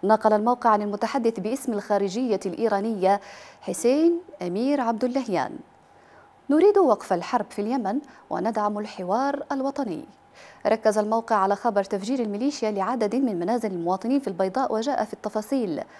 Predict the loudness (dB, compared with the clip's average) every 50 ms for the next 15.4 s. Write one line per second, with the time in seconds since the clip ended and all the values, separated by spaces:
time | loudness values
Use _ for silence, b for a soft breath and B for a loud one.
0 | B B B B B B -2 0 2 2 4 2 2 0 -2 0 0 2 4 4
1 | 2 2 2 -4 -2 -2 -4 -4 -2 -2 -2 -2 0 2 4 4 4 4 2 0
2 | 2 2 0 0 0 -4 -4 -6 -6 -6 -6 -2 -2 -2 0 0 2 2 2 2
3 | 2 0 -2 -2 -2 -2 0 2 2 2 2 0 -2 -2 -4 -4 -2 -4 -2 -2
4 | -2 -2 0 -2 -2 -4 B B B B B -6 -6 -4 -4 -4 -2 -2 -2 0
5 | -2 -2 -2 -2 -4 -2 0 0 0 0 0 0 -2 -2 -2 -2 -2 -2 -2 -2
6 | -2 0 0 0 0 0 0 -2 -4 -4 -4 -8 -8 -8 -6 -4 -2 -2 -2 -2
7 | -4 -4 -4 -6 -6 -8 -8 -10 -10 -10 -12 B B B B B B B 2 2
8 | 4 2 0 0 0 -2 -2 -2 -2 0 -2 -2 0 -2 -4 -2 -4 -6 -4 -4
9 | -4 -4 -4 -4 -4 -4 -4 -6 -2 -2 -4 -4 -4 -8 -10 -8 -8 -8 -6 -4
10 | -6 -4 -4 -6 -6 -8 -12 -8 -8 -6 2 4 4 4 4 B B B B B
11 | B B B B B 4 4 6 6 6 4 4 4 2 2 2 2 2 2 -2
12 | -4 -2 -2 -4 -2 0 -2 -2 0 -2 0 0 0 0 0 -2 -2 -2 -2 -4
13 | -2 -2 -2 -2 -2 -2 -2 0 0 2 2 0 0 0 2 2 2 0 0 -2
14 | -8 -4 -4 -4 -4 -4 -6 -8 -8 -6 -4 -2 0 0 -2 -2 -4 -8 -8 -4
15 | -2 0 0 0 0 0 -2 -4